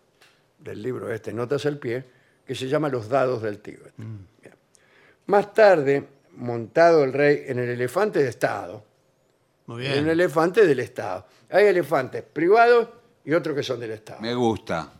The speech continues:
Speaker 3: me gusta. El rol del Estado.
Speaker 1: Sí, señor.
Speaker 3: Ahí.
Speaker 1: Eh, todo esto precedido por la orquesta.
Speaker 3: Sí.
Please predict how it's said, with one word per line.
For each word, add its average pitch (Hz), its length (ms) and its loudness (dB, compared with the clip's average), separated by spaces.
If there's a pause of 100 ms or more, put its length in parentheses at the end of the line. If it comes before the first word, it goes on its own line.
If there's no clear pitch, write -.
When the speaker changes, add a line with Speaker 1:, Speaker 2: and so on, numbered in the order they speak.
(260)
Speaker 3:
me 113 100 -8
gusta. 85 480 -10 (180)
El 98 120 -8
rol 120 260 0
del 117 140 0
Estado. 92 440 -2
Speaker 1:
Sí, 147 200 -2
señor. 117 320 -2
Speaker 3:
Ahí. 78 320 -14 (420)
Speaker 1:
Eh, 135 460 4 (240)
todo 202 240 6
esto 202 240 2
precedido 151 500 2
por 156 140 2
la 156 80 6
orquesta. 151 600 0 (640)
Speaker 3:
Sí. 85 260 -4